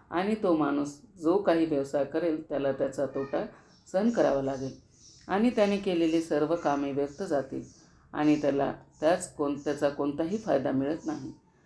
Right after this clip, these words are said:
जर पूर्वज स्वप्नात दिसले आणि जर एखाद्या माणसाला स्वप्नात त्याचे मृत नातेवाईक रडताना दिसले, तर त्याचे पूर्वज त्याला भविष्यात नुकसान सहन करावे लागते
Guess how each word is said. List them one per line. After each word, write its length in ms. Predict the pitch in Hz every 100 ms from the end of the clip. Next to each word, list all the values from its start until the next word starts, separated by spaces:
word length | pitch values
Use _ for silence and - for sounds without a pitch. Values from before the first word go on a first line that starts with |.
| _ -
जर 180 | 156 202
पूर्वज 420 | 208 180 165 160
स्वप्नात 520 | 165 - 147 139 160 180
दिसले 440 | 151 143 131 135 - _ -
आणि 300 | 139 143 143
जर 180 | 147
एखाद्या 420 | 143 135 147 147 165
माणसाला 520 | 151 135 135 127 135
स्वप्नात 440 | - 127 135 139 151 - - _ _ - -
त्याचे 300 | 156 165 160
मृत 200 | 160 185 -
नातेवाईक 600 | 175 156 156 143 147 135
रडताना 460 | 135 135 156 196
दिसले, 380 | 165 139 135 127
तर 300 | 131 165 147 - _ _ _ _ _
त्याचे 280 | 165 165 214
पूर्वज 420 | 220 175 160 156
त्याला 260 | 156 143 143
भविष्यात 580 | 139 143 165 - 143 139
नुकसान 440 | 127 131 - 147 170
सहन 260 | - 139
करावे 480 | 135 131 131 127 127
लागते 320 | 131 127 -